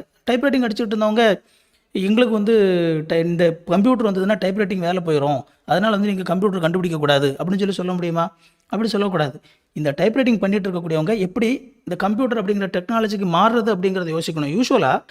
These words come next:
ஒரு டெக்னாலஜி வந்து யாரை பாதிக்குதோ, அவங்களால தான் ஈஸியா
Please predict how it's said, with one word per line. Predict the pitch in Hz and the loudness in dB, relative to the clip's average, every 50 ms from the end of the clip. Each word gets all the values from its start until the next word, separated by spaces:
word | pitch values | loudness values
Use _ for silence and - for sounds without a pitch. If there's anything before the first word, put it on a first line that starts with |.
| - - - | -18 -10 -8
ஒரு | 180 170 - | -8 -4 -2
டெக்னாலஜி | 208 190 - 302 311 302 262 226 | -2 0 2 4 4 4 4 4
வந்து | 233 233 254 233 | 2 2 2 2
யாரை | 180 170 185 226 240 240 170 | 2 2 4 4 4 4 4
பாதிக்குதோ, | 160 170 180 196 196 196 170 147 127 127 151 208 - - - _ _ _ _ _ _ _ _ _ - | 2 2 2 2 2 0 -4 -4 -2 0 0 0 0 -4 -8 _ _ _ _ _ _ _ _ _ -4
அவங்களால | 143 160 247 294 277 277 262 247 233 208 | 0 2 4 4 4 4 4 4 4 4
தான் | 190 233 254 233 185 | 2 2 2 0 0
ஈஸியா | 190 240 269 - - 208 196 208 240 | 2 2 2 2 2 2 2 2 2